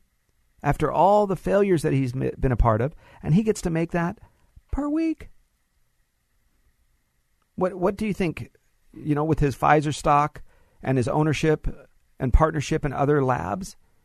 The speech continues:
I used to think Ryan, Rand Paul was a wacko. I, I did. I mean, listen,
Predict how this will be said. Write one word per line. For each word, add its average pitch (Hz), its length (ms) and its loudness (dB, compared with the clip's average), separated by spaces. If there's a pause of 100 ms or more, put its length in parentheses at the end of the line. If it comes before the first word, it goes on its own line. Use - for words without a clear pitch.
(1160)
I 151 80 -2
used 269 160 -2
to 190 80 0
think 156 200 -2
Ryan, 151 300 2
Rand 147 260 2
Paul 151 260 4
was 123 120 2
a 120 60 2
wacko. 107 520 -2
I, 123 240 -4
I 135 40 2
did. 175 300 2
I - 120 -4
mean, 131 160 -6
listen, 113 320 -4